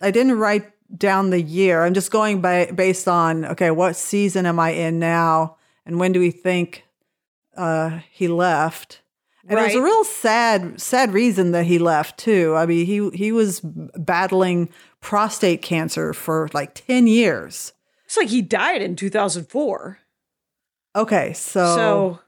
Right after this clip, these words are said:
Speaker 2: so he, he probably, um, he made,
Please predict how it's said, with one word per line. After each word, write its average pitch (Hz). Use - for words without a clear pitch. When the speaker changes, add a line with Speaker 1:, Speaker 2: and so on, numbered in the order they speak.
Speaker 2:
so 208
he, 254
he 226
probably, 220
um, 175
he 247
made, 208